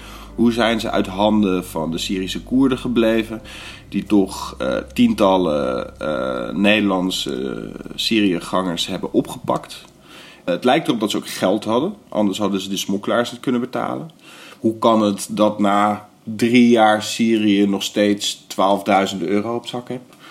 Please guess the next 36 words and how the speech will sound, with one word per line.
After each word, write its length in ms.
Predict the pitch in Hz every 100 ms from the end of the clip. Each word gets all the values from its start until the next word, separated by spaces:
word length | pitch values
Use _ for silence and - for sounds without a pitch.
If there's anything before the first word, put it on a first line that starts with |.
| - - -
om 360 | 101 95 90
smokkelaars 540 | - - 98 120 117 113
te 60 |
betalen? 500 | 123 120 120 127 147
Die 100 | 113
zijn 200 | 98 95
niet 200 | 104 107
goedkoop 480 | - 101 - 92 120
en 100 | 92
zeker 360 | 90 101 98 95
nu 180 | 95 98
niet. 360 | 143 - - _ _ _ - -
Uiteindelijk 540 | 120 113 151 151 -
in 260 | - 127 131
Idlib 400 | 170 - 143 104
hebben 200 | 113 110
ze 60 | 107
een 80 |
nieuwe 220 | 110 117 101
smokkelaar 560 | - 123 135 143 151
in 60 | 143
de 80 | -
arm 240 | 123 147
genomen. 460 | - 127 123 170 - _ _ - - - - -
Die 100 | -
hebben 200 | 113 120
de 100 | 117
vrouwen 440 | - 117 113 110 98
in, 220 | 107 104
in 180 | 107 101
auto's 760 | - 107 131 123 107 101 - -
naar 200 | 110 98
de 100 | 98
Turkse 300 | 120 107 -
grens 360 | - 104 131 -
gebracht. 600 | 98 92 113 - -